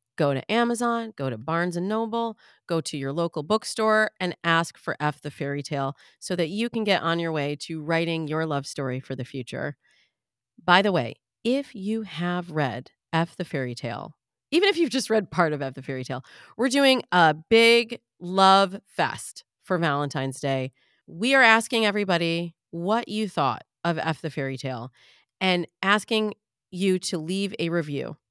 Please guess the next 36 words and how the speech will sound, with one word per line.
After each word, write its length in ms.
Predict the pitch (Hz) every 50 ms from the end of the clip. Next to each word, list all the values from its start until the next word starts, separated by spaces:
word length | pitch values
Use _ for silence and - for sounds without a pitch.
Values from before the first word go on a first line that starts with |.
| _ _ _
on 160 | 160 160 156 -
Amazon. 640 | - 143 135 123 123 123 127 98 76 73 - - _ _ _ _ _ _ _
It 80 | - 233
makes 200 | 240 240 233 -
a 40 | 214
huge 380 | 185 - 254 269 285 240 214
difference 500 | - 220 208 - 220 233 254 269 254 -
for 180 | - - 214 202
me 300 | 196 190 190 196 208 175
in 120 | - 190
the 80 | 185 170
book 400 | 151 - 165 165 196 - _ - _ _
in 200 | - 175 165 160
healing 380 | 160 - - 185 180 180 185 180
more 180 | 170 156 143 135
hearts 440 | 139 190 202 226 233 226 - -
and 180 | - 139 123 120
helping 360 | 117 170 202 202 - 190 180
more 160 | 170 160 151
people 500 | - - - 202 196 - 208 208 202 - _
and 220 | - 156 151 147 _ _
getting, 380 | - 180 180 190 190 202 208 190 _ _ _ _ _ _ _ _ -
getting 400 | _ 208 202 208 220 220 220 214
more 220 | 208 190 196 214 226
singles 600 | 220 - 220 214 208 185 143 - - - - - _ _ _ -
on 160 | 170 180 185
the 80 | 180 170
road 260 | 160 170 165 156 -
to 140 | - 160 156
love. 320 | 147 135 127 123 - _ _ _ _ _ _ _ _ _
So 480 | - - 220 202 185 175 165 160 - _ _ _ _ -
all 200 | 214 233 262 285
you 140 | 269 254
have 160 | 214 185 160 _
to 100 | - 143
do 240 | 151 151 147 139